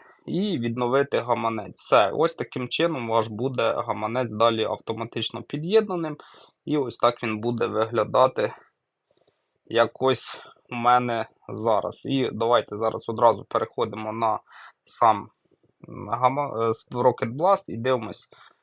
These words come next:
що на балансі сто сімдесят три сімдесят вісім, е,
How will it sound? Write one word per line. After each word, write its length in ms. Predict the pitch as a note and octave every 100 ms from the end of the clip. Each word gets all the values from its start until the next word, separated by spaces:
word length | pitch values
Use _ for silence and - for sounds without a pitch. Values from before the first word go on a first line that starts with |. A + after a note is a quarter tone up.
| _
що 320 | - - A#2
на 160 | A2 D3
балансі 540 | D#3+ E3 D#3 B2+ A2
сто 280 | - - C3+
сімдесят 640 | - A2 A2 A2+ A#2+ A2+
три 280 | - A#2 G2+
сімдесят 720 | - A#2 A#2 A#2+ - C#3 -
вісім, 480 | F#3 G#3 - E3+ D#3+ - _ _ _ _ _ _ _ _ _ _ _ _
е, 260 | G#2 G#2+